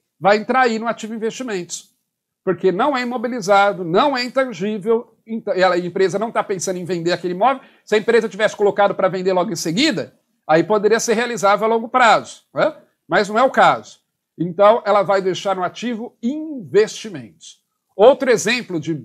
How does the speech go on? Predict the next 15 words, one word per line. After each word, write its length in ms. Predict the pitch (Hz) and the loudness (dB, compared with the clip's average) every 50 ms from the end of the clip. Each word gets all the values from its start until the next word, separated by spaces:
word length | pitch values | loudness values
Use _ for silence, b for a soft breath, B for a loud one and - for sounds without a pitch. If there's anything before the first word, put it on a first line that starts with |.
| - _ - | -14 _ -6
de 100 | 135 196 | -4 -4
ativo 440 | 190 - - - 233 233 151 185 | -4 -4 -4 -4 -4 -4 -4 -6
que 80 | - 196 | -8 -6
é 40 | 180 | -6
registrado 560 | 175 165 135 156 156 - 202 220 214 180 160 | -6 -6 -8 -8 -4 0 2 2 2 0 0
no 60 | 165 | -4
investimentos 760 | 165 139 165 151 - - 165 240 269 240 - - - - _ _ _ _ _ _ _ _ _ _ _ _ | -6 -6 -8 -8 -8 -8 -6 -6 -6 -8 -10 -14 -18 -20 _ _ _ _ _ _ _ _ _ _ _ _
são 180 | - - 226 247 | -6 -4 -2 -2
as 160 | 240 - - | -2 -2 -4
participações 840 | - - 262 285 269 - - 254 240 247 220 - - - 254 254 247 | 0 2 2 2 2 0 -6 -6 -2 -2 -2 -2 0 -2 -2 -2 -2
societárias 680 | 247 233 - 220 208 - 240 240 240 233 208 - - | -4 -4 -4 -4 -4 -2 -2 0 0 0 -2 -4 -6
permanentes 960 | - _ - 311 339 339 330 302 277 226 196 214 269 311 320 320 - 226 196 | -8 _ -2 0 0 2 2 0 0 0 -2 -2 -2 -2 -2 -4 -8 -8 -8
em 160 | 247 240 220 | -8 -4 0
outras 340 | 233 240 254 247 247 240 196 | 0 0 0 0 -4 -6 -6
empresas, 680 | 247 233 - 220 247 240 202 139 104 - - - - _ | -8 -6 2 4 6 6 6 4 0 -8 -18 -20 -20 _